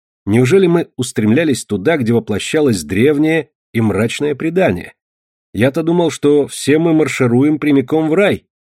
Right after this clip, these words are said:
Костоправ не ответил. "Расскажи побольше", проговорил я в пространство. Уже зажглось множество факелов.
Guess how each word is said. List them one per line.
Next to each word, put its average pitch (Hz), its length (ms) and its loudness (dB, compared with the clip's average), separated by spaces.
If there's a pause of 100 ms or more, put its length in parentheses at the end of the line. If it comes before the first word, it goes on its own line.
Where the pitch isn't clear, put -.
(380)
Костоправ 113 520 -6
не 123 80 0
ответил. 107 500 -4 (540)
"Расскажи 143 480 0
побольше", 170 640 0 (280)
проговорил 110 420 2
я 107 100 4
в - 80 -8
пространство. - 720 -8 (600)
Уже 98 280 0
зажглось 135 580 0
множество 113 640 0
факелов. - 640 -10